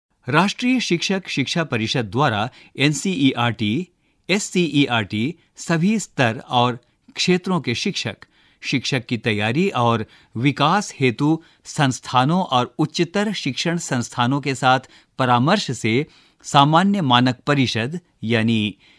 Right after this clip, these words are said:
जीईसी के तहत व्यावसायिक मानक सेटिंग बॉडी, यानी पीएसएसबी के रूप में पुनर्गठित अपने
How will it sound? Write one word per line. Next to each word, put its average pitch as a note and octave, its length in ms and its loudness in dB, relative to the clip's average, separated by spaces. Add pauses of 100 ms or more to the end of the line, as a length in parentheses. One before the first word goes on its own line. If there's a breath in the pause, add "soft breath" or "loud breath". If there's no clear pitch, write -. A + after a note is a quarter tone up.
(200 soft breath)
जीईसी C#3 680 2
के A#2 140 0
तहत D3+ 400 0 (260 soft breath)
व्यावसायिक C3+ 760 2
मानक E3 420 4
सेटिंग C#3+ 400 0
बॉडी, A#2+ 520 0
यानी A#2+ 380 2
पीएसएसबी D3+ 1300 0 (240 soft breath)
के B2+ 120 0
रूप C#3+ 300 0
में C3 140 0
पुनर्गठित A#2+ 680 -2 (300 soft breath)
अपने D#3 460 0